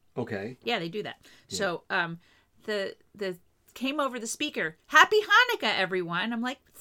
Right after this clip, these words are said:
Speaker 2: "Thanks." And they, they went on to say how they had menorahs and, um,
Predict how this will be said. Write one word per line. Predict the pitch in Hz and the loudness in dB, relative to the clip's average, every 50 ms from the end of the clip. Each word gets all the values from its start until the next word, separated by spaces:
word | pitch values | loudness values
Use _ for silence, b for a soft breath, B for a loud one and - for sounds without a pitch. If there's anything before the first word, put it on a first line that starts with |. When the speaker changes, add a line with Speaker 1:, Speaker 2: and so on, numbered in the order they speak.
| 523 539 605 659 640 554 508 | 6 8 10 10 10 8 6
Speaker 2:
"Thanks." | 247 214 180 165 - - - - b b b b b b b b | 4 2 -4 -4 -8 -8 -8 -10 b b b b b b b b
And | 208 220 220 214 202 208 | 0 0 0 0 -2 0
they, | 214 208 208 214 208 - | 2 2 2 2 0 -4
they | - 202 196 | -4 -4 -4
went | 196 208 214 226 233 | -2 -2 -2 0 0
on | 220 202 214 220 | 0 0 0 -2
to | 240 214 | -6 -8
say | - - 196 196 208 | -2 0 2 2 2
how | 269 214 196 180 185 | 2 0 -2 -2 -2
they | 165 180 202 | -2 -6 -6
had | 220 - 190 165 170 170 165 165 - - - | -6 -6 -6 -6 -4 -6 -8 -12 -20 -16 -12
menorahs | 185 185 180 170 170 170 170 170 170 175 185 202 220 226 233 240 233 - | -10 -6 -6 -4 -4 -4 -4 -4 -4 -4 -4 -4 -4 -6 -6 -8 -10 -12
and, | 160 151 147 147 151 160 B B B B B B B | -12 -14 -14 -14 -16 -16 B B B B B B B
um, | - 165 160 151 151 147 151 156 165 | -8 -8 -8 -8 -12 -14 -16 -16 -18